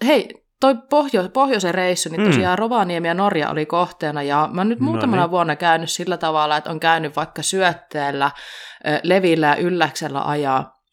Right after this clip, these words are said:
Speaker 1: Ja nyt oli sit ihan tarkoitus, että nyt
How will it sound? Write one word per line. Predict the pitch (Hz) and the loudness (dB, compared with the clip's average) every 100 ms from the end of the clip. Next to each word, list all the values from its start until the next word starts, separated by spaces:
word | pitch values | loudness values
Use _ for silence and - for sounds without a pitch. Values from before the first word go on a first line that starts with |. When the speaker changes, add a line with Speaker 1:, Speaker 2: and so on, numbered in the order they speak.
| _ _ _ _ - 180 | _ _ _ _ -12 0
Speaker 1:
Ja | 156 - | 0 0
nyt | 170 185 | -2 -2
oli | 185 180 | 0 0
sit | 185 - | -2 -2
ihan | 185 175 165 | 2 2 4
tarkoitus, | 175 170 156 151 | 4 2 -2 -6
että | 165 156 | -6 -4
nyt | 185 202 - | -4 -6 -12